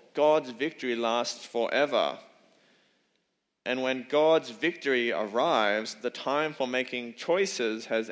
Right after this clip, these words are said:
ended. This is what the elders say, following on in verses seventeen to eighteen. "We give thanks to you, Lord God Almighty, the one who is and who was, because you have taken your great power and have begun to reign.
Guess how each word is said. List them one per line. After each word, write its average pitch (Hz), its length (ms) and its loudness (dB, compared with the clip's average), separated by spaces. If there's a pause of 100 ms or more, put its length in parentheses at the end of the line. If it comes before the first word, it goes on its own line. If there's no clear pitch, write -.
ended. 135 600 -2 (440)
This 151 200 -2
is 147 100 -6
what 139 160 -2
the - 140 -4
elders 147 360 2
say, 107 280 0
following 135 440 0
on 117 120 0
in 117 140 -4
verses 113 360 -2
seventeen 110 680 -4
to - 140 -10
eighteen. 104 600 -4 (920)
"We 175 360 4
give 165 300 2
thanks 165 520 2
to 147 140 -2
you, 120 360 0
Lord 101 600 2
God 113 320 4
Almighty, 107 840 -4
the 120 80 -4
one 113 280 -2
who 123 220 -4
is 113 440 -4
and 110 220 -10
who 113 120 -6
was, 101 640 0
because 117 340 -6
you 156 180 0
have 151 220 2
taken 143 380 2
your 120 200 -2
great 127 480 0
power 113 460 2
and 110 180 -4
have 107 180 -6
begun 110 480 -6
to 110 160 -6
reign. 76 580 -4